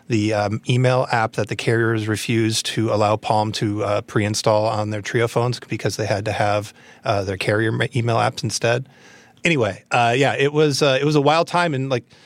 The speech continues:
you know, I show up and I'm like, "Oh man, there's all these people from Engadget. This is gonna be really intimidating." I, I, you know, walk in the tiny room in a terrible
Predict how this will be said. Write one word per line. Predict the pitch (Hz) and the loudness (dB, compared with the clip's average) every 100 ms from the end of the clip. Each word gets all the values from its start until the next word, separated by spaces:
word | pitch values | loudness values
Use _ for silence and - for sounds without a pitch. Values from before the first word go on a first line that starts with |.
| - - - _ _ _ _ _ - | -20 -20 -20 _ _ _ _ _ -2
you | 180 | 2
know, | 135 | 2
I | 143 | 2
show | - 190 175 | 2 4 6
up | 180 | 4
and | 127 | 2
I'm | 120 | 0
like, | 110 120 | -2 2
"Oh | 135 | 2
man, | 120 139 | 4 2
there's | 117 117 | 0 0
all | 123 | 0
these | 120 | -2
people | - 139 | -4 -6
from | 120 104 | -6 0
Engadget. | 131 117 95 | 0 0 -6
This | 104 | -6
is | 113 | -4
gonna | 117 113 | -2 -2
be | 110 | 0
really | 117 | 0
intimidating." | 107 147 131 104 104 | 2 0 0 0 -2
I, | 107 110 110 - | -2 -2 -2 0
I, | 113 | 0
you | 113 120 | 0 -2
know, | 107 107 | -2 2
walk | 127 127 | 2 2
in | 135 135 | 0 2
the | 127 120 - - - - - | 2 0 -4 -20 -20 -20 -4
tiny | - 143 135 | 0 2 2
room | 135 139 139 131 - | 2 2 0 -2 -4
in | 120 117 117 127 _ - | -2 0 -2 -6 _ -2
a | 110 - _ | -2 -4 _
terrible | - - 131 135 139 135 131 | -6 0 2 4 4 4 2